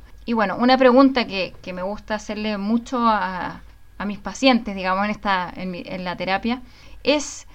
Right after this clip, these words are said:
eh, porque la gente tiene miedo a hacer estos ejercicios, eh, a enfrentarse con estos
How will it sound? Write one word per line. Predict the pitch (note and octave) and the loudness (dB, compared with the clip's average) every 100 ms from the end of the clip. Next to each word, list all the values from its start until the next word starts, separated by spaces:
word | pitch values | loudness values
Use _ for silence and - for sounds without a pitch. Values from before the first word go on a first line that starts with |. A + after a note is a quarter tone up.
| - - | -20 -4
eh, | A3+ A#3 | 0 2
porque | B3 B3+ | 2 2
la | A#3+ | 2
gente | E4 G4 | 0 0
tiene | F#4 G4+ F4+ | 2 4 4
miedo | D4+ G4 A#3+ | 4 6 4
a | |
hacer | G3+ G#3+ | 2 -2
estos | F#3+ G3 F#3 | -6 -10 -10
ejercicios, | F3+ - - - - - - - | -12 -12 -12 -14 -16 -18 -20 -8
eh, | A3 G#3+ | -2 2
a | A3 | 4
enfrentarse | A3+ A3+ G#3+ - C4+ E4+ C#4 | 2 0 -2 4 4 4 0
con | B3 | 0
estos | A#3+ - | 0 -4